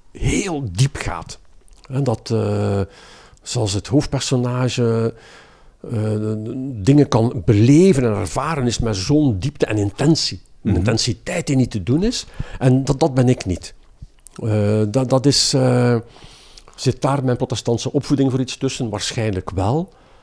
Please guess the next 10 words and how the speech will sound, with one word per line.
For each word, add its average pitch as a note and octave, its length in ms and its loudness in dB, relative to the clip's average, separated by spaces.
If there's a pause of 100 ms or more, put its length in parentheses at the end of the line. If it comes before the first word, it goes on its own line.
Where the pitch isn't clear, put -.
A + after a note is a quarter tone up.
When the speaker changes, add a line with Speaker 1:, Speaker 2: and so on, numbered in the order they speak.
(200)
Speaker 1:
Maar, G#2 800 -2 (100)
eh, G2 540 -4 (720)
emoties B2 760 4
laten B2+ 360 -4
zien, C#3 600 0 (1400)
zeker C#3 260 0
als A#2+ 100 0
het F2+ 140 -4
diep D#3+ 140 -6
gaat G3+ 500 -6